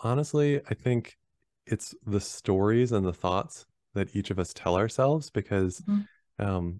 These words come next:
Speaker 1: sometimes there's a lot of shame around, "Hey, I have this many charts left. I'm this far behind. This is how long it typically takes me to close, uh, my encounters." And just saying, "I am still a good doctor.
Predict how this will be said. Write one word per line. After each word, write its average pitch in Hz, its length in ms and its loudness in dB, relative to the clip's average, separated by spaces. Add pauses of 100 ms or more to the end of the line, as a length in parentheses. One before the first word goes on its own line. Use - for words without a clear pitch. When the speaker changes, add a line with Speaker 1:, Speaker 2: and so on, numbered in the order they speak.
(140)
Speaker 1:
sometimes 143 600 0 (180)
there's 113 140 0
a 120 40 4
lot 113 140 2
of 104 100 0
shame 98 320 0
around, 80 420 0 (400)
"Hey, 95 220 0
I 85 140 0
have 90 380 0
this 92 220 -4
many 90 220 0
charts - 400 -6
left. 92 380 -2 (400)
I'm 82 320 -4
this 92 200 0
far 92 280 0
behind. 87 520 -2
This 87 160 -10
is 87 60 -12
how - 160 -4
long 87 180 0
it 76 100 -4
typically - 340 -4
takes - 320 -4
me 87 80 0
to 85 80 -2
close, 87 500 0 (540)
uh, 85 180 -2
my 82 200 0
encounters." 90 640 -2 (420)
And 113 100 -2
just 117 140 -2
saying, 107 380 0 (420)
"I 107 520 0 (400)
am 95 120 -2
still 92 480 0
a 87 80 -6
good 85 220 -2
doctor. - 500 -8